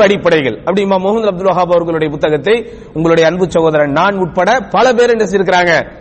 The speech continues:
மொழிபெயர்த்திருக்கிறாங்க. இப்படி தௌஹீது சம்பந்தப்பட்ட மொ-, புத்தகங்கள் மட்டும் இருபது, இருபத்தைந்து புத்தகங்கள் இருக்கும், பிரபல்யமான புத்தகங்கள்.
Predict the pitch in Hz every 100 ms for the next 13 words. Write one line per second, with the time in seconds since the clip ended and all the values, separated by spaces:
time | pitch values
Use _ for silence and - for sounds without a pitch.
0 | - - 196 220 196 160 139 131 127 117
1 | - - - - - 240 269 302 302 311
2 | 277 254 277 285 294 277 269 262 254 247
3 | 240 247 220 220 226 196 202 - 285 262
4 | 247 233 202 220 - 277 190 185 233 -
5 | - 214 320 302 277 254 254 214 226 208
6 | 196 - 294 262 233 196 202 220 240 233
7 | 226 214 185 160 190 151 151